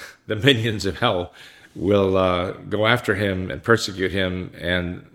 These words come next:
that will affect his wife and his children too."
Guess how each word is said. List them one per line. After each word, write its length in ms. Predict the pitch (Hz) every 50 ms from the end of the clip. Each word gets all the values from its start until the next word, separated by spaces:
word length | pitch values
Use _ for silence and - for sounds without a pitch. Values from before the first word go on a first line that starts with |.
| - -
that 380 | - - 90 85 104 107 110 98
will 140 | 104 104 98
affect 400 | - - 107 98 85 - - -
his 680 | - - 76 80 82 82 80 78 82 87 - - -
wife 320 | - 92 95 92 90 -
and 100 | - 92
his 100 | - -
children 340 | - - 131 104 87 80 78
too." 320 | - - 160 123 85 78